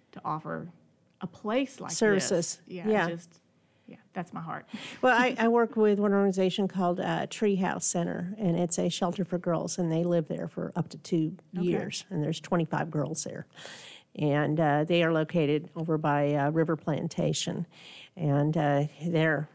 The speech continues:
Speaker 2: always in need, and that could be,
Speaker 1: Yeah.
Speaker 2: I mean, right now,
Speaker 1: Yeah.
Speaker 2: they need new flooring.
Speaker 1: Well, there you go.
Speaker 2: <laughs>
Speaker 1: Yeah,
Speaker 2: So
Speaker 1: see?
Speaker 2: you, you
Speaker 1: Yeah, we can
Speaker 2: just
Speaker 1: do stuff like
Speaker 2: never
Speaker 1: that.
Speaker 2: know.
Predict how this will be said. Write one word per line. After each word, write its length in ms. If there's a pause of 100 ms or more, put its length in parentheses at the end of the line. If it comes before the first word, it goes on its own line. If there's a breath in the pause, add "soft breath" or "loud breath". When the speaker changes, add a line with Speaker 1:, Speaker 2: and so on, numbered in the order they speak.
(100)
Speaker 2:
always 360
in 160
need, 280
and 120
that 200
could 260
be, 340
Speaker 1:
Yeah. 60
Speaker 2:
I 20
mean, 140
right 220
now, 320
Speaker 1:
Yeah. 120
Speaker 2:
they 280 (240)
need 200
new 140
flooring. 480 (300 loud breath)
Speaker 1:
Well, 120
there 80
you 60
go. 160
Speaker 2:
<laughs> 40
Speaker 1:
Yeah, 160
Speaker 2:
So 400
Speaker 1:
see? 60
Speaker 2:
you, 120
you 40
Speaker 1:
Yeah, 60
we 60
can 80
Speaker 2:
just 260
Speaker 1:
do 100
stuff 240
like 120
Speaker 2:
never 260
Speaker 1:
that. 60
Speaker 2:
know. 500